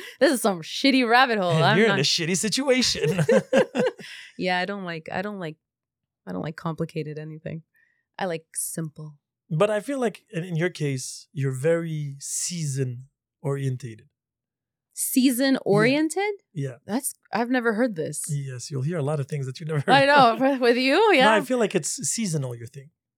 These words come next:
Speaker 1: Seasonal.
Speaker 2: Yes.
Speaker 1: What does
Speaker 2: Now
Speaker 1: that
Speaker 2: we're,
Speaker 1: mean?
Speaker 2: like, in spring, end of winter.
Speaker 1: Yeah.
Speaker 2: You're in these moods. Fall too.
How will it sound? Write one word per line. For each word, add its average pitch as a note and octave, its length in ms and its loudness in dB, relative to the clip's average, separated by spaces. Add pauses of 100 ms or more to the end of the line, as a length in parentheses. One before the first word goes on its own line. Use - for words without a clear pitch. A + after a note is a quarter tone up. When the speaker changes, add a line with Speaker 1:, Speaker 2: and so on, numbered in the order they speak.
(120)
Speaker 1:
Seasonal. A3 720 -2
Speaker 2:
Yes. G#3 460 -12
Speaker 1:
What - 100 -4
does - 80 2
Speaker 2:
Now F#3+ 60 2
Speaker 1:
that F#3 100 4
Speaker 2:
we're, F3 80 2
Speaker 1:
mean? E3 80 0
Speaker 2:
like, D3 260 0
in C3 300 -4
spring, E3 920 -4 (300)
end D3+ 200 0
of B2+ 120 -6
winter. F#3+ 460 -6 (240)
Speaker 1:
Yeah. F3 200 -8 (340)
Speaker 2:
You're C#3+ 220 -2
in C3+ 120 -2
these C3 640 -6 (460)
moods. E3+ 580 0 (380)
Fall F3+ 300 4
too. D#3 280 -4